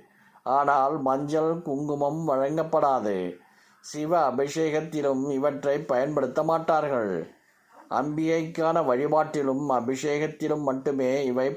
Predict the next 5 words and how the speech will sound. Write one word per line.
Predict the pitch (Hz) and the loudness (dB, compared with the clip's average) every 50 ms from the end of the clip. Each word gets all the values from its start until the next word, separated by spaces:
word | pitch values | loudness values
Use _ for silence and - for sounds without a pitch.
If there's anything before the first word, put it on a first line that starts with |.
| - 151 | 0 0
பயன்படுத்தப்படும். | 143 151 160 165 170 170 170 - 175 170 175 175 160 139 117 104 95 90 87 90 90 - - - - - - - - - - _ - - - 104 123 139 | 0 0 2 0 0 0 0 -2 -2 -2 0 0 0 0 0 -2 -4 -4 -6 -8 -10 -14 -20 -20 -20 -20 -20 -20 -20 -20 -20 _ -18 -10 -6 -2 0 0
ஏன் | 156 165 175 170 - | 0 0 -2 -4 -4
சிவ | - 147 143 165 160 147 | -4 -2 0 0 0 2
வழிபாட்டில் | 135 127 131 147 147 147 147 151 147 147 - 143 139 143 143 143 | 2 0 0 0 2 2 2 2 0 0 -2 0 0 0 0 0
இவை | 139 131 139 | 0 2 2